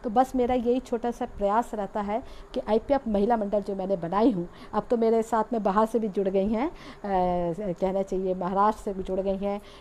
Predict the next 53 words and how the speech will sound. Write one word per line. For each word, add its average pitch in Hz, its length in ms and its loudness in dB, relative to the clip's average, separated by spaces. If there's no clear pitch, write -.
एक 185 160 0
दो 214 100 2
छत्तीसगढ़ 214 540 0
से 208 140 -2
जुड़ 196 160 -2
गई 196 220 -2
हैं, 208 80 2
और 202 60 4
जिनको 190 380 -2
भी 233 100 0
पता 208 260 0
भोपाल 208 360 2
से 226 160 -4
जुड़ 202 180 -2
गई 196 200 0
हैं, 214 120 -6
तो 247 60 -2
मुझे 240 200 2
खुशी 269 300 0
होती 269 240 4
है। 247 40 2
उन 240 60 0
लोग 254 80 2
बोले, 262 160 4
"क्या 294 220 2
कर 226 200 -2
रहा 196 100 0
है 190 60 2
आईपीएफ़ 190 340 0
महिला 180 200 -2
मंडल?" 185 240 -6
तो 226 60 0
छोटा 285 320 4
छोटा 285 320 2
जब 233 220 0
भी 269 140 2
हमारे, 240 520 0
अ, 214 160 2
समाज 214 400 -2
की 233 100 -4
वीर 220 440 -2
वीरांगनाओं 202 540 2
का 156 240 -6
जन्म 233 280 0
दिवस 240 400 0
हो 262 120 -2
या 220 80 4
बलिदान 190 460 2
दिवस 175 340 -4
हो, 180 60 -8
उस 269 200 2
दिन 381 180 4
हम 233 280 -2